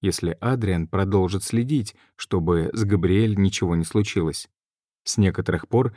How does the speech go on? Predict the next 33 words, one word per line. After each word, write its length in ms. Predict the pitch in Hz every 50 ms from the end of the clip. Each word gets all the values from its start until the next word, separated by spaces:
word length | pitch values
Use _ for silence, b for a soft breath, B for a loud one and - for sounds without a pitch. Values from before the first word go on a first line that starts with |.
| B B B B
время 380 | 101 90 104 143 185 190 165 147
работы 360 | 139 127 120 120 113 110 104
ресторанчика 720 | 98 90 - - 101 113 147 151 - - 110 - 127 120
немного 420 | 107 85 131 117 110 107 98 101 107
сдвинулось, 640 | 104 110 104 98 82 80 76 73 73 - - - _ _ _ _ _
и 100 | - 90
теперь 320 | - - 104 - 151 143 110
в 80 | -
привычные 540 | - 104 101 98 101 101 - - 92 85 82
часы 420 | - 85 82 - - 156 156 156 -
он 240 | - 143 143 131 107
был 140 | 110 110
забит 420 | 101 95 101 87 80 85 85 80 -
народом. 480 | 87 82 80 78 78 73 78 76 80 _ _ _ _ _ _ _
Адриан 440 | - 92 98 98 92 85 85 82 80
стал 260 | - - - 101 95
приходить 500 | - - 98 - - 101 92 92 87 - _
позже, 460 | - 110 101 85 76 76 76 67 - _ _ _ _ _
когда 320 | - 98 92 101 123 165
кафе 300 | 160 - 95 - - 90
пустело. 600 | 82 - 92 - - - - 82 73 69 67 - - _ _ _ _ _ _ _ _
Увидев, 480 | - 101 98 95 120 120 101 98 - -
как 200 | - 107 101 -
он 140 | 101 98 92
заходит 540 | 92 92 - - 110 107 92 95 82 - - -
в 140 | 110 95
звенящее 720 | 92 90 90 92 92 98 110 117 110 - - - 101 92 87
гулким 460 | 85 98 107 101 101 - 104 98 98
эхом 260 | 98 - - 98 87
помещение, 800 | - 90 90 87 82 - - 135 143 139 127 117 107 101 95 - b b b -
Габриэль 640 | - 101 104 87 98 90 95 101 104 98 92 - -
радостно 560 | - 113 120 131 127 117 104 - - 110 101 98
улыбнулась. 640 | 95 98 87 90 90 87 82 76 78 - - -